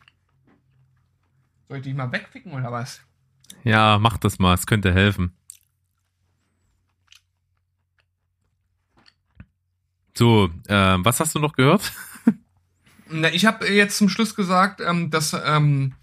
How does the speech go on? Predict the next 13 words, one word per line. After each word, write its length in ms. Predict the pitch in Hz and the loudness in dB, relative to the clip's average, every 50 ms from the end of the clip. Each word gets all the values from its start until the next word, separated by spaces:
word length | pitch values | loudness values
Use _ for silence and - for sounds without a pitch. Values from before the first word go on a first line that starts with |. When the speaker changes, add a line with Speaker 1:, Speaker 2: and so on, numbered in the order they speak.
| _ _ _ _ _ _ _ _ | _ _ _ _ _ _ _ _
Speaker 1:
dass 200 | - - 131 160 | -8 -6 -6 -4
auch 160 | 139 147 143 - | -4 -4 -4 -4
viel 420 | - - 180 180 170 170 156 151 | -2 0 2 4 4 4 2 0
Kinderzeugs 920 | - 180 185 196 208 226 226 226 226 233 226 - 226 226 233 220 - - | 0 2 2 2 2 2 2 2 0 0 -2 -4 -4 -4 -4 -4 -6 -8
mit 140 | 214 208 208 | -8 -8 -6
dabei 300 | 208 202 - 196 202 214 | -6 -2 0 0 0 0
ist. 420 | - 240 247 269 262 - - - - | 0 -4 -6 -6 -8 -12 -14 -2 2
Speaker 2:
Ja, 140 | 120 120 135 | 4 4 4
das 100 | 180 202 | 6 4
hab 100 | 208 175 | 4 4
ich 80 | 151 135 | 4 4
noch 140 | 139 123 113 | 4 4 4
gehört. 420 | 123 107 120 165 226 233 - - | 4 4 6 6 4 2 0 -8